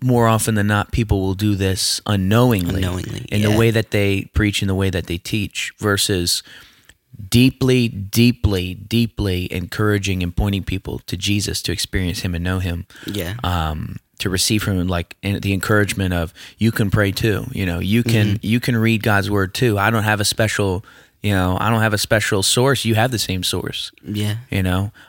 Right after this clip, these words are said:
Speaker 1: I don't have a special, um, I don't have a special connection. I just have,
Speaker 2: Mm-hmm.
Speaker 1: um, I just have a different job title. <laughs> Like, I just
Speaker 2: Yeah,
Speaker 1: have, my,
Speaker 2: literally.
Speaker 1: my job is inside the church. Your job
Speaker 2: Yeah.
Speaker 1: is outside of the church.
Speaker 2: Yeah.
Speaker 1: You know, I have a different, I have a different, um,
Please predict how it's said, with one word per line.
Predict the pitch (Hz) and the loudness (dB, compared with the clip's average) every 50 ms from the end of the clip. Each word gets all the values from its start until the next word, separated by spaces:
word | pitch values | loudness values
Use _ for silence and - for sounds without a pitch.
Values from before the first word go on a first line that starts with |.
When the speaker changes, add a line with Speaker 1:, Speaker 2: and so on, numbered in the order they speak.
| - | -4
Speaker 1:
I | - 107 | 0 0
don't | 117 123 117 | 2 2 2
have | 120 117 110 104 | 2 2 2 2
a | 107 | 0
special, | - - - 113 110 - - 110 101 95 95 87 - - - - - - - - - - - - - - - - - - | 0 2 2 2 2 2 2 2 2 2 0 -2 -4 -8 -14 -16 -18 -20 -20 -20 -20 -20 -20 -20 -18 -16 -16 -14 -8 -4
um, | 101 101 95 90 87 85 87 | -2 0 0 0 -2 -2 -2
I | 92 120 | 0 0
don't | 120 110 | 2 2
have | 110 98 98 | 0 0 0
a | |
special | - - - 117 107 - 104 | 0 0 2 2 2 0 -2
connection. | - - 101 110 120 131 - - 123 104 | -4 -2 0 0 0 0 0 -2 -2 0
I | 98 107 117 | 0 0 0
just | 113 113 - - | 0 0 0 2
have, | 113 101 98 95 | 2 2 2 2
Speaker 2:
Mm-hmm. | 104 104 101 104 107 95 101 104 - 104 | 0 -2 -4 -6 -6 -6 -6 -4 -2 -2
Speaker 1:
um, | 101 95 87 - | -2 0 0 0
I | - 123 | -2 0
just | 123 120 | 0 0
have | 120 104 98 | 0 0 -2
a | 92 | -2
different | 90 92 110 104 - - 98 95 - - - - | -2 -2 -2 -2 0 -2 -2 -2 -2 -6 -10 -8
job | - 95 92 98 98 95 - - | -4 -2 0 0 0 -2 -2 -4
title. | - 78 78 - - 120 120 - | -6 -6 -4 -4 -2 0 0 2
<laughs> | 165 | 2
Like, | 151 - - 156 123 - - - - - - | 2 2 2 0 -2 -2 -4 -8 -6 -2 0
I | 120 131 | 2 2
just | 147 143 | 2 4
Speaker 2:
Yeah, | 151 135 | 2 2
Speaker 1:
have, | 92 92 98 - 95 104 | 2 0 -4 -4 -2 0
my, | 104 120 123 135 | 2 4 4 4
Speaker 2:
literally. | 143 - 131 131 | 4 4 2 2
Speaker 1:
my | 135 143 | 2 2
job | 135 143 135 131 120 | 4 4 4 4 4
is | 117 117 | 2 2
inside | 143 156 147 - 123 117 107 | 2 2 2 2 2 2 0
the | 101 92 | -2 -2
church. | - - 107 98 95 - - - | -2 0 0 0 0 -2 -4 -2
Your | 110 117 127 | 0 0 2
job | 135 110 104 101 | 2 2 2 2
Speaker 2:
Yeah. | 98 | 2
Speaker 1:
is | 92 107 | 2 2
outside | 107 113 - - 95 92 92 | 2 2 2 0 0 0 -2
of | 87 | -2
the | 87 | -4
church. | - - - 90 76 - - - | -4 -4 -4 -4 -4 -6 -6 -8
Speaker 2:
Yeah. | - 87 - | -6 -4 -4
Speaker 1:
You | - 95 98 | -2 -2 0
know, | 95 92 92 92 - - - - - - | 0 0 -2 -2 -4 -8 -14 -20 -8 -2
I | - 107 | 0 0
have | 107 104 | 2 0
a | 104 | 0
different, | 95 110 113 - - 107 - - - _ - | 0 0 0 0 2 0 0 -2 -4 _ -4
I | 101 107 | -2 0
have | 113 107 | 0 0
a | 104 | 0
different, | 92 110 113 - - 104 101 95 82 | 0 -2 -2 -2 0 -2 -2 -2 -2
um, | 87 87 85 82 80 76 - - | -2 -2 -2 -4 -4 -6 -8 -10